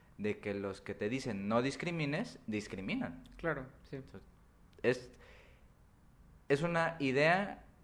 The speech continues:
Speaker 1: contradictoria en sí misma, la
Speaker 2: Sí.
Speaker 1: de la no discriminación, ¿no? Entonces,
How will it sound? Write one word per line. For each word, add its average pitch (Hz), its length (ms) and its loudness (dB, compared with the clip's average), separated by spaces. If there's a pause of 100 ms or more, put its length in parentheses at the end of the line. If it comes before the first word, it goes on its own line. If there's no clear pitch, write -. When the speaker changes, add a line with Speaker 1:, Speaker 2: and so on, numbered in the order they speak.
(380)
Speaker 1:
contradictoria 120 1000 2
en 143 80 0
sí - 160 0
misma, 113 400 2 (640)
la 98 140 -8
Speaker 2:
Sí. 95 80 -6
Speaker 1:
de 98 80 -8
la 98 160 -8
no 127 240 6
discriminación, 101 800 -4 (460)
¿no? - 120 -16
Entonces, 113 460 -10